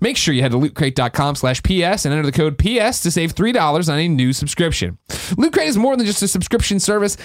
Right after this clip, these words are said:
It's an entire community of fans that share their experience and interact with each other around the unboxing of each month's crate. And they guarantee more than forty dollars in value in every crate.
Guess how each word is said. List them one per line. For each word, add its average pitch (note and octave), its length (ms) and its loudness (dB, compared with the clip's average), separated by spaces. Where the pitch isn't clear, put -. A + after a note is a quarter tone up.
It's - 240 -2
an F3 60 2
entire G3 400 0
community F#3 460 2
of E3 80 0
fans E3 400 -2
that D#3 100 0
share B3 320 0
their A#3 160 2
experience G#3 480 0
and F3+ 120 0
interact A3+ 440 0
with D3 100 0
each C3+ 140 -2
other C3+ 240 0
around C3+ 180 2
the C3 80 2
unboxing D#3+ 480 0
of G3+ 60 0
each C3 360 -4
month's B2+ 280 -2
crate. - 380 -2
And B3 300 0
they F3 160 0
guarantee G#3 400 0
more G3+ 120 2
than G3 120 0
forty B3+ 280 0
dollars A3+ 300 2
in G3+ 80 2
value G3 340 2
in G3 120 -2
every G3+ 260 2
crate. G#2+ 240 -2